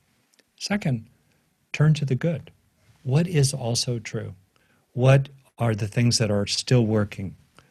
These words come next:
What are the qualities inside you that are still wholesome and beneficial? What is the good that you can see behind the, behind the eyes of another being,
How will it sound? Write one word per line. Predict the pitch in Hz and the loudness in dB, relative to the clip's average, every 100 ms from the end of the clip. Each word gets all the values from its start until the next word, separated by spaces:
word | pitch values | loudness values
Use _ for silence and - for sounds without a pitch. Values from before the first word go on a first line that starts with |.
| _ | _
What | 120 135 | 2 4
are | 135 | 4
the | 127 | 0
qualities | - 123 120 113 101 | -2 -2 0 -2 -4
inside | 95 - 104 98 92 | -2 -2 -2 -4 -6
you | 98 101 | -10 -12
that | 104 | -10
are | |
still | 101 - 104 | -8 -6 -6
wholesome | 104 104 - 104 | -6 -6 -6 -8
and | |
beneficial? | 95 98 98 104 98 101 101 | -6 -8 -8 -10 -8 -10 -4
What | 127 151 | 0 2
is | 143 | 4
the | 127 | 2
good | 101 117 107 | 0 -2 -4
that | 92 | -6
you | 101 101 | -8 -8
can | 110 | -6
see | 101 - 107 101 | -4 -4 -4 -4
behind | 90 104 104 110 107 | -6 -8 -4 -2 -2
the, | 101 98 101 | -2 -4 -8
behind | 117 101 110 | -8 -6 -2
the | 104 | -2
eyes | 98 90 87 - _ - - - | -2 -6 -10 -14 _ -20 -18 -8
of | 101 | -4
another | 98 98 95 | -2 -2 -4
being, | 92 90 90 85 | -6 -8 -10 -14